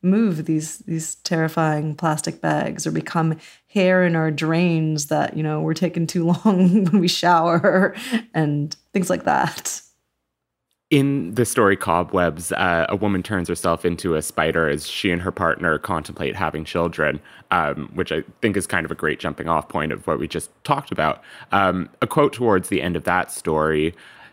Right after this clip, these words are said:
Speaker 2: "She asked him to admire the artistic handiwork of her spinnerets. She had wanted to tell him she could share the patch of weaving in the corner, that they could still have a life together if only he would understand."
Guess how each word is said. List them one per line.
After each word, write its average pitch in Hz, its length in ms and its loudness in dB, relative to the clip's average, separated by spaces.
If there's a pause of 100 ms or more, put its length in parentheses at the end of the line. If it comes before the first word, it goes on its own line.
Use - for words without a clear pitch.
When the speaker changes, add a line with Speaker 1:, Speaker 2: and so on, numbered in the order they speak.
(160)
Speaker 2:
"She - 320 0
asked 135 300 -2
him 160 80 -6
to 147 180 0
admire 92 400 2
the 90 120 0
artistic 85 480 -6
handiwork 78 580 -4
of 82 80 -6
her 92 100 -8
spinnerets. - 840 -10 (280)
She - 160 0
had 107 100 2
wanted 120 300 0
to 131 80 -10
tell 101 320 -2
him 95 340 -2
she - 160 -6
could - 160 -6
share 113 340 0
the 127 80 -4
patch - 380 -4
of 87 160 -12
weaving 85 300 -4
in 82 100 -4
the 80 60 -6
corner, - 560 -8 (240)
that - 80 -20
they 95 100 -2
could 101 160 -4
still 113 300 -2
have 127 120 -4
a 123 60 -2
life 92 260 -2
together 87 580 -2
if 90 120 -8
only 92 220 -4
he 95 160 -4
would 87 140 -4
understand." 76 840 -6